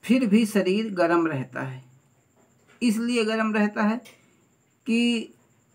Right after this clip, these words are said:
उसका बाकी का हिस्सा सही रहता है। ब्रेन डेड ज़्यादातर, अधिकतर क्या होता है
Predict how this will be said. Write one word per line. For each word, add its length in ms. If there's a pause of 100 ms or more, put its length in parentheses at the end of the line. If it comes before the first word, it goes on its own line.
(720)
उसका 280
बाकी 420
का 100
हिस्सा 340
सही 280
रहता 320
है। 240
ब्रेन 320
डेड 240
ज़्यादातर, 720 (1080)
अधिकतर 540
क्या 180
होता 320
है 160